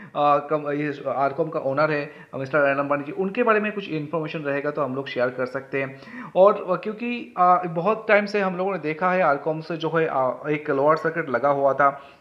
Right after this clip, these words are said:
अभी यहाँ पे थोड़ा सा एक जो हम लोग को बनता हुआ दिख रहा है कि, अ, जो है एक अच्छा, अ, जो है हम लोग बोल सकते हैं return, अ, दे रहा है। यहाँ पे,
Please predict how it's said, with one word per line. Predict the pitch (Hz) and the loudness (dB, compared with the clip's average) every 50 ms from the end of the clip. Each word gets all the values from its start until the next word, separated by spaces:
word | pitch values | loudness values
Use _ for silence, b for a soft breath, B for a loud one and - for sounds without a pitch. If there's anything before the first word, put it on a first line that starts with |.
| B - | B 0
अभी | 165 170 175 208 233 | 4 4 4 6 6
यहाँ | 233 214 208 | 6 6 6
पे | 214 226 | 4 0
थोड़ा | 220 - 175 151 151 165 175 175 | -4 -4 -6 -4 0 0 0 2
सा | 175 190 170 | 2 0 0
एक | 165 165 165 | 0 0 -4
जो | 165 165 | -6 -6
हम | 160 147 139 143 | -6 -4 -6 -6
लोग | 147 151 | -8 -8
को | 160 156 | -8 -6
बनता | 135 135 127 131 147 | -4 -4 -2 -2 -2
हुआ | 143 139 139 143 135 | -2 0 0 0 0
दिख | 139 139 135 135 | -2 -4 -4 0
रहा | 139 135 | 2 2
है | 135 135 | 2 2
कि, | 135 135 135 139 139 131 - 135 | -2 -4 -8 -8 -6 -6 -4 -2
अ, | 135 135 | -2 -2
जो | 131 139 | -2 -4
है | 135 139 131 131 131 135 131 B 220 226 196 B B | -4 -2 -2 -2 -4 -6 -8 B -16 -16 -10 B B
एक | 147 143 147 147 | 0 0 2 2
अच्छा, | 139 135 135 - 160 147 143 | 0 0 0 0 2 2 2
अ, | 139 123 127 139 135 131 131 123 123 | 2 0 0 2 2 4 4 4 2
जो | 123 135 131 | 0 -4 -4
है | 131 135 | -2 -2
हम | 131 131 131 | -2 -2 -2
लोग | 131 123 | -4 -4
बोल | 123 131 127 | -4 -6 -4
सकते | 131 131 127 139 | -6 -6 -6 -6
हैं | 135 127 | -6 -4
return, | 117 131 131 127 | -2 -2 -4 -4
अ, | 120 - - 131 127 120 | -6 -8 -6 -4 -4 -4
दे | 117 127 131 131 | -2 -2 -2 0
रहा | 123 127 | 0 0
है। | 123 120 | 0 0
यहाँ | 120 117 - - | 0 0 -2 -2
पे, | 123 117 - | -4 -6 -8